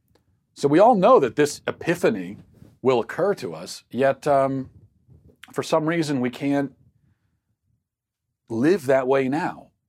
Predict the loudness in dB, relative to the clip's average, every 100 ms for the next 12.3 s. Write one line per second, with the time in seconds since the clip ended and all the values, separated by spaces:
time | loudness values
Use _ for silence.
0 | _ -14 -10 -8 -4 -2 -2 -4 -10 -8
1 | -8 -6 -6 0 0 2 0 2 0 2
2 | 0 2 -2 -2 -2 -2 -8 -6 0 2
3 | 4 2 2 2 2 2 -2 _ _ -20
4 | _ _ _ _ _ _ -8 -4 0 0
5 | 0 4 4 6 2 0 -4 -2 -2 -2
6 | -2 0 0 0 -2 -8 -12 -4 -2 0
7 | -2 2 0 2 -2 -2 -4 -8 -6 -4
8 | -4 -6 _ _ _ -10 -2 2 2 2
9 | -4 0 -2 0 -2 -2 -4 -4 -4 -4
10 | -6 -6 -2 0 0 -2 -4 -4 0 0
11 | 0 0 0 0 0 0 0 0 0 2
12 | 0 0